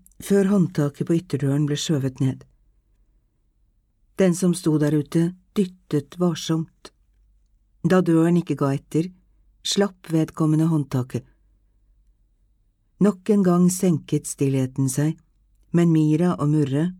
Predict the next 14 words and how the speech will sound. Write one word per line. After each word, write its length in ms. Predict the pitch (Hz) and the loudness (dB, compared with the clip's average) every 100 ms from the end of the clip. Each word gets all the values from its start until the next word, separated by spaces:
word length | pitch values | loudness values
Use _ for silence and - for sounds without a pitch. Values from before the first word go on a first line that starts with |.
| _ | _
stirret 640 | - - 214 196 147 160 - | -12 -2 2 2 2 -2 -2
med 140 | 160 | -4
stive 480 | - - 180 135 147 | -4 -2 0 0 -2
blikk 320 | 143 160 - 143 | -2 -4 -4 -4
mot 160 | 139 139 | -4 -2
kjøkkenvinduet. 720 | 135 127 135 135 135 147 156 _ _ _ _ _ _ _ _ _ _ _ _ - | -8 -2 -2 0 -2 -4 -8 _ _ _ _ _ _ _ _ _ _ _ _ 0
Innimellom 560 | 196 175 160 156 175 185 | 2 4 4 4 4 2
kom 160 | 170 147 | 2 0
det 140 | 139 | -2
knurring, 560 | - 165 143 147 170 185 _ _ _ - | 0 0 0 0 -2 -6 _ _ _ -2
langt 320 | 151 156 156 - | 0 0 -4 -4
nede 300 | 175 139 127 | 0 0 -2
fra 140 | - 147 | -4 -8
strupen. 560 | - 180 180 - 165 | -2 -2 -2 -4 -4